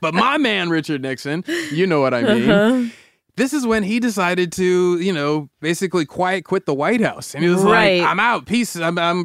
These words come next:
Speaker 1: I'm retiring from the game," right?
Speaker 2: Yeah.
Speaker 1: Diamond Doris Payne's like, "I'm going deep in the game."
Speaker 2: Yeah.
Speaker 1: So they cross paths. Like, he's leaving power. She's
Speaker 2: Oh,
Speaker 1: ascending
Speaker 2: they
Speaker 1: to
Speaker 2: don't
Speaker 1: power.
Speaker 2: actually
Speaker 1: They don't
Speaker 2: cross
Speaker 1: actually
Speaker 2: paths.
Speaker 1: cross paths.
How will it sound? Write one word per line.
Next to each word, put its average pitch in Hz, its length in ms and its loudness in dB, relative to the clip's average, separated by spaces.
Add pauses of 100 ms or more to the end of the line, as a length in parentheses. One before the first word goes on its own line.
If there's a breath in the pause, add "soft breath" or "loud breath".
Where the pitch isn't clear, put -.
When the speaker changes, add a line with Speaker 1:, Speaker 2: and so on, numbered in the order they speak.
(140)
Speaker 1:
I'm 160 160 0
retiring 202 640 0
from 180 220 0
the 160 80 0
game," 143 360 0
right? 143 200 0
Speaker 2:
Yeah. 170 220 -2
Speaker 1:
Diamond 170 180 -2
Doris 170 200 0
Payne's 170 280 -6
like, 131 180 -6
"I'm 226 200 -2
going 233 260 0
deep 196 260 0
in 165 120 2
the 139 80 2
game." 117 380 -4 (160 loud breath)
Speaker 2:
Yeah. 196 140 4
Speaker 1:
So 185 160 2
they 208 140 2
cross 220 320 -2
paths. 120 360 -6
Like, 139 140 -6
he's 220 320 -2
leaving 220 420 -2
power. 214 360 0
She's 196 320 -8
Speaker 2:
Oh, - 20 0
Speaker 1:
ascending 202 320 2
Speaker 2:
they 208 120 4
Speaker 1:
to 220 100 4
Speaker 2:
don't 214 100 2
Speaker 1:
power. 165 260 2
Speaker 2:
actually 175 280 0
Speaker 1:
They 156 100 -10
don't - 160 2
Speaker 2:
cross 120 40 -2
Speaker 1:
actually 117 120 -2
Speaker 2:
paths. 143 300 0
Speaker 1:
cross - 180 -10
paths. 131 300 -8